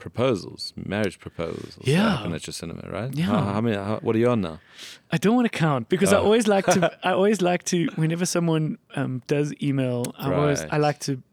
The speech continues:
Speaker 2: have them believe that <laughs> this doesn't happen relatively often.
Speaker 1: So no one's done that. I was
Speaker 2: So,
Speaker 1: joking.
Speaker 2: no, no, but
Speaker 1: Nobody's
Speaker 2: it, you know
Speaker 1: been
Speaker 2: what? Each person has their own way of doing it, and, and it's lovely.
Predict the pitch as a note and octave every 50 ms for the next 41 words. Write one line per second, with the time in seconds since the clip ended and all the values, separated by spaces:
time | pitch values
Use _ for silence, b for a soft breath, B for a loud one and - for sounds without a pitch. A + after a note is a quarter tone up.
0 | _ _ _ - - C3 C3+ C#3 C#3 C3+ C3 A#2+ A#2 C3+ C3 B2+ B2 A#2+ A#2+ A#2
1 | A#2 B2+ B2 - - - - - - - - - - - C#3+ C3 A2 - - A#2
2 | G#2+ - - - C3+ C3 A#2+ - - B2 A2+ - - - D#3 B2+ C3 C3 B2+ -
3 | F3+ F3+ - - A#2 - F#2 E2 - - F#2+ G2 G2 G2+ G2+ G2+ G2 G2 F#2+ -
4 | F2+ F2+ F2 F2 - A1+ A#1+ - - - - E2+ E2+ E2+ D#2+ G2 G2 F#2+ F2+ F2+
5 | E2+ - - - F3+ F#3+ F#3+ F#3+ F#3+ F#3+ F#3+ F#3 F#3+ F#3+ F#3+ G3 G3 - - F#3+
6 | - - G3+ G3 G3 G3 F#3 F3 - - G3+ G#3 F3 - - G#3+ F#3+ F#3+ - G3+
7 | F#3+ F3+ D#3+ D#3 E3 C#3 D3 D#3+ D#3 - - D#3+ D3+ D3+ D3+ D3+ D3 C#3+ C#3+ C#3+
8 | C3+ B2+ - C3 B2+ B2+ B2 B2+ B2 B2 - _ - - - _ _ - C#3 B2
9 | B2+ B2 B2 - - - - C2+ _ _ - - C3 B2+ - - - - - C3+
10 | B2+ A#2+ A#2 A2 A2+ A2 A2 A2 G#2+ -